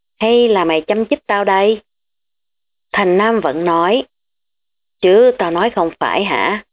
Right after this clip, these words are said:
Bao nhiêu trái tim cô gái nhà lành đã tan nát vì mày rồi." "Chuyện này, mày không thể đổ hết lên đầu tao được. Có trách là các cô gái đó tự hạ thấp nhân cách của mình thôi."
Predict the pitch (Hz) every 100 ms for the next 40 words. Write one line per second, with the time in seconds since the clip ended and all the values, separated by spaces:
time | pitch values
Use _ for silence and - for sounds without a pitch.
0 | _ _ _ _ - 247 262 254 254 254
1 | 285 269 240 233 233 220 226 208 233 285
2 | 185 156 147 143 139 165 - 202 202 202
3 | 247 - 156 147 139 139 139 151 156 -
4 | _ _ _ _ _ _ _ _ _ _
5 | _ _ - 175 196 196 180 170 175 _
6 | _ _ _ 180 160 156 156 196 202 196
7 | 156 202 - 180 269 - 196 160 143 143
8 | 170 185 160 135 151 165 _ _ _ _
9 | _ _ - 247 - 247 311 _ _ _
10 | _ 175 170 165 254 - 226 220 214 214
11 | 202 220 254 247 302 - 139 160 156 175
12 | - - 220 196 185 254 - 135 175 151
13 | 143 165 175 190 190